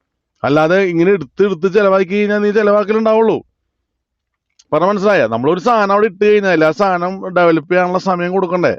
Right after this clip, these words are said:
അതുകൊണ്ട് നീ ഇങ്ങനെ എടുത്തിട്ട് ലാവിഷായിട്ട് ദർബാറായിട്ട് കാര്യങ്ങൾ ചെയ്യല്ലേ,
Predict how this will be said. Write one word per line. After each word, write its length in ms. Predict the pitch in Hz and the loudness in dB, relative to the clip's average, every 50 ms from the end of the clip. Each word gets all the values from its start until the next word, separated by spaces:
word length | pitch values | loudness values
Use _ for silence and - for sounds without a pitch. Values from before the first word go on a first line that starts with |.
| - - | -4 -4
അതുകൊണ്ട് 440 | 120 131 139 139 147 143 165 160 | -2 0 0 0 0 0 0 0
നീ 60 | 160 165 | 2 2
ഇങ്ങനെ 240 | 180 175 170 165 | 2 2 0 0
എടുത്തിട്ട് 420 | 180 170 156 143 160 147 160 175 170 - _ _ _ _ - | 0 -2 -2 -4 -4 -2 -2 -2 -2 -4 _ _ _ _ -4
ലാവിഷായിട്ട് 540 | 123 135 143 139 139 143 117 143 156 156 156 | -2 0 0 0 0 -2 -2 -2 -2 -2 0
ദർബാറായിട്ട് 580 | 156 160 151 147 139 143 147 151 151 151 147 160 | 0 0 0 0 0 0 0 2 0 0 0 0
കാര്യങ്ങൾ 420 | 151 160 151 143 143 143 143 147 | -2 0 0 0 0 0 0 -2
ചെയ്യല്ലേ, 540 | 143 - 165 160 147 147 139 131 139 180 | -4 0 0 2 2 2 2 2 0 0